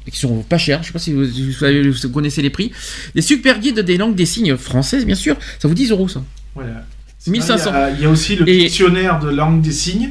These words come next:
Speaker 1: Voilà.
Speaker 2: Mots et expressions illustrés aux éditions, euh, Aedis. Euh, voilà, il fait douze euros, hein, je vous présente la couverture.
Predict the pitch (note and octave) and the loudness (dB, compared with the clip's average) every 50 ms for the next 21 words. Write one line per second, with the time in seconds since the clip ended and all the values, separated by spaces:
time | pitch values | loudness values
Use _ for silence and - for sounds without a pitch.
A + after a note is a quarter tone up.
0 | - - D#3 D3 C#3 C#3 D3 E3+ E3+ - - - C#3+ D#3 F#3+ G#3 G3+ G3 F3+ F3 | -6 -4 0 2 2 2 2 0 -4 -8 -12 -2 0 4 4 6 6 6 4 2
1 | E3 - - - F3+ F3+ - - G3 F3+ F3 F3 E3+ F3 E3 E3 F3 E3+ E3 - | 2 0 -2 0 0 0 2 0 0 0 0 0 2 2 2 4 4 2 2 2
2 | E3+ F3 F#3 F#3 F3+ E3+ - - - D#3+ D3 C#3 C3+ D#3 D#3 D3 D3+ D#3 D#3 - | 2 4 6 6 4 2 0 -6 -4 -2 -2 0 2 2 0 2 2 0 0 0
3 | - - F3 E3+ E3 D#3+ D#3 D#3 D3+ - - C3 B2+ B2 A#2+ A#2+ A#2+ A#2+ A#2+ A#2+ | -2 2 4 4 6 6 6 4 2 0 -4 -4 -2 0 0 0 0 0 0 0
4 | A#2+ A#2+ A#2+ - - - - - - - - - C#3+ D#3 E3 D#3 D3+ D3+ E3+ A3+ | -2 -2 -4 -8 -14 -16 -16 -16 -16 -14 -12 -6 0 2 2 2 2 0 0 0
5 | C#4 C#4 - - - - - - - - - - - - - - - C3 C3 C3 | 0 0 0 -2 -2 -2 -4 -6 -8 -12 -16 -16 -16 -16 -16 -14 -10 -8 -8 -6
6 | C3 C3+ C3 C3+ E3 E3+ - E3 D#3 D#3 F3+ G3 E3+ F#3+ F#3 D#3+ D3 E3 F#3 F#3+ | -6 -6 -4 -2 -4 0 2 2 2 2 2 0 4 4 4 4 6 4 4 6
7 | E3 D#3 E3 F3 D#3 D3 C#3 C3+ D#3 C#3+ C#3+ D#3 D3+ D#3 D#3 C#3 - D3 D3 D3 | 4 4 4 2 2 0 -2 -2 -2 0 0 0 0 0 -2 -4 -2 0 0 0
8 | - - - E3 E3+ G3+ A#3 | 0 0 2 2 4 4 2